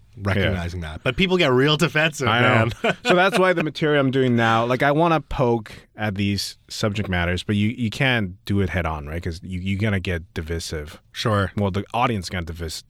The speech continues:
Speaker 2: become divisive for you, even if you don't want to. So, like, I, there's a bit I do right now, like I said, you know, I say, like, "My wife is white,"
Speaker 1: Mm-hmm.
Speaker 2: because I'm trying to give my kids a chance. <laughs> And you can see the just crowd, the crowd will laugh.
Speaker 1: Yeah.
Speaker 2: And then some people will just be like,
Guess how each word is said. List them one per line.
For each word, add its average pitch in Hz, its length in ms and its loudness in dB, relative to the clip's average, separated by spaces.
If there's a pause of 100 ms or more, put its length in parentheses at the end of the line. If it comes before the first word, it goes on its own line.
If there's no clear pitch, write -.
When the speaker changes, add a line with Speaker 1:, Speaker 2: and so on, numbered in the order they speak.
(100)
Speaker 2:
become 95 300 -2
divisive 82 380 -8
for - 120 -10
you, 90 300 -2 (560)
even 98 220 0
if 92 60 0
you 85 40 -4
don't 85 180 -2
want 92 260 -2
to. 69 280 -10 (640)
So, 123 140 0
like, 120 220 2
I, 117 140 2
there's 120 260 -2
a 113 40 -2
bit 117 240 0
I 107 140 2
do 104 180 0
right 104 140 2
now, 104 180 2
like 92 140 -2
I 95 80 0
said, 92 400 0 (220)
you 98 100 0
know, 90 140 0
I 90 100 -2
say, 101 160 -2
like, 92 160 -2
"My 87 160 -2
wife 90 260 -2
is 87 140 -6
white," 104 360 -2 (220)
Speaker 1:
Mm-hmm. 123 60 -6
Speaker 2:
because 98 540 2
I'm 92 160 -4
trying 92 160 -2
to - 20 -2
give 82 140 -4
my 80 80 -8
kids 80 180 -10
a 73 60 -18
chance. - 580 -8
<laughs> - 60 -20 (1120)
And 170 160 4
you 185 80 6
can 196 160 4
see - 220 2
the 156 120 2
just 139 220 0
crowd, 147 280 0
the 139 60 -4
crowd 202 300 0
will 143 60 0
laugh. 135 380 2 (340)
Speaker 1:
Yeah. 127 380 4
Speaker 2:
And 156 100 4
then 160 140 4
some 185 240 2
people 156 320 0
will 139 100 4
just 131 220 -2
be 143 120 2
like, 117 380 2